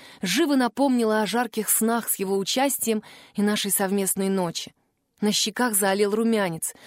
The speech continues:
«Отпустите немедленно!» — задыхаясь, потребовала я. «Ни за что!» — горячо заверили меня. «А если продолжишь выкать,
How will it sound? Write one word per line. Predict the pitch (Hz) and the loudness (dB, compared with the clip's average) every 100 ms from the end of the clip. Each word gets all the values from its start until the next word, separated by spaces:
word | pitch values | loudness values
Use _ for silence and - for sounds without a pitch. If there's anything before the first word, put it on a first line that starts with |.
| - - | -20 -6
«Отпустите | 202 - 240 - 302 302 | -6 -2 -4 -2 0 2
немедленно!» — | 311 330 359 330 208 220 180 - - - | 2 4 4 2 2 0 0 -6 -16 -4
задыхаясь, | 202 190 220 247 254 - | 0 0 0 0 -2 0
потребовала | 226 226 226 208 214 | -2 0 -2 0 2
я. | 226 214 147 - _ _ - | 2 0 -4 -8 _ _ -6
«Ни | 170 180 | -2 0
за | 180 196 | 2 2
что!» — | - - 214 226 156 _ _ _ - | 0 2 4 4 2 _ _ _ -8
горячо | 175 190 175 254 | -2 0 0 0
заверили | 220 202 208 208 202 | 2 2 2 0 2
меня. | 214 220 180 160 _ _ _ - | 2 2 0 -6 _ _ _ -4
«А | 175 | 0
если | 185 208 - 214 | 2 2 2 0
продолжишь | 202 190 214 233 196 185 | 2 2 4 2 0 -4
выкать, | 185 254 320 180 151 | 0 0 0 -2 -4